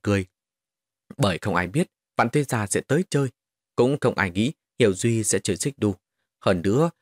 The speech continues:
không ai ngờ được Hiển Phi nương nương lại ngã khỏi xích đu như thế.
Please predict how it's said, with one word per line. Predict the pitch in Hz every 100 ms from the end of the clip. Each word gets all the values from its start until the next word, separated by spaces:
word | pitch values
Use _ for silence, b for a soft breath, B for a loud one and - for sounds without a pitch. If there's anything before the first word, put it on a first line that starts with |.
| _ -
không | 143
ai | 123
ngờ | 101 98
được | 90 92
Hiển | 101 76 -
Phi | 104
nương | 95 104 90
nương | 104 92 _ _ _
lại | 117 120
ngã | 123 147 214 -
khỏi | 80
xích | - 113
đu | 107 95 -
như |
thế. | 90 104 165